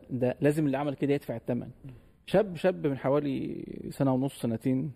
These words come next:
Speaker 1: ب-، يعني بالكتير، اعتقل، آه، في اسكندرية وتعرض للتعذيب وما اعرفش إيه. فهو يعني هو قال كل حاجة، ويعني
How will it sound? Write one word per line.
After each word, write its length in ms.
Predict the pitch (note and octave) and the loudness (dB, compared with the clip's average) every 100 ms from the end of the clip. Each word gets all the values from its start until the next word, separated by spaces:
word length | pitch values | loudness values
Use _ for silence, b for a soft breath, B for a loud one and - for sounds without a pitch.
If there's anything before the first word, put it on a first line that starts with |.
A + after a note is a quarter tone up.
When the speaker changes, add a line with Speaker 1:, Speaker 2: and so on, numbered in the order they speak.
| - | -8
Speaker 1:
ب-، 120 | B2+ | -4
يعني 240 | B2 A#2+ - - | -2 -4 -6 -6
بالكتير، 520 | A#2+ A#2+ C#3+ D3+ D3+ - | -4 0 4 4 4 2
اعتقل، 480 | D#3 F#3+ D3 C#3 D3 E3 | 2 2 2 0 -4 -8
آه، 360 | - - A#2 B2 | -8 -6 -6 -6
في 320 | - C#3 C3+ - - | 0 2 2 -4 -16
اسكندرية 540 | - A#2+ A2 C3 D3 | -4 0 4 4 6
وتعرض 440 | C3+ A#2+ B2+ B2+ A2+ | 4 4 2 0 0
للتعذيب 460 | A2+ A2+ A2 B2+ | -4 -2 0 2
وما 160 | C3 A#2 | 2 0
اعرفش 260 | A#2+ - B2+ | -2 -4 -2
إيه. 220 | C#3 C#3 B B B B B - | 0 0 B B B B B -20
فهو 480 | - A#2+ B2 C#3+ C#3 | 0 2 4 4 4
يعني 380 | C3 B2 B2 B2 | 2 0 -2 -2
هو 280 | B2 B2+ - - _ - | 2 2 2 -8 _ 0
قال 100 | D3+ | 2
كل 180 | F3 | 2
حاجة، 300 | D#3 D#3 C#3+ | 2 0 0
ويعني 400 | C#3+ A#2+ A2+ A#2 | -4 -6 -6 -6